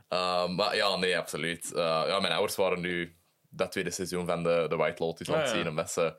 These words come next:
Speaker 1: ik heb die een jaar proberen te overtuigen om dat te zien. Omdat ik zei, "Maar je gaat dat keigoed vinden." En ook zo die, die Moorse koppen dat, dat daarin komen in
Speaker 2: Ja,
Speaker 1: dat,
Speaker 2: ja.
Speaker 1: in dat tweede seizoen.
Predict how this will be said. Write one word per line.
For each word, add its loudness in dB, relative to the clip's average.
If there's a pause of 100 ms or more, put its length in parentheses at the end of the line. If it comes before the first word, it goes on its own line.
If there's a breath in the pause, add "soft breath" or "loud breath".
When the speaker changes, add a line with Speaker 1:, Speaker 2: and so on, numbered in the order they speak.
(240 loud breath)
Speaker 1:
ik -18
heb -2
die 0
een 0
jaar 4
proberen -2
te 0
overtuigen 2
om -4
dat 0
te -4
zien. -6 (340 loud breath)
Omdat -2
ik -14
zei, -2
"Maar 2
je 2
gaat -2
dat -2
keigoed 0
vinden." 0
En 2
ook -4
zo 0
die, -4
die -4
Moorse 0
koppen 0
dat, 0
dat -2
daarin 0
komen -2
in 0
Speaker 2:
Ja, 4
Speaker 1:
dat, 2
Speaker 2:
ja. -2
Speaker 1:
in -2
dat -4
tweede -4
seizoen. -8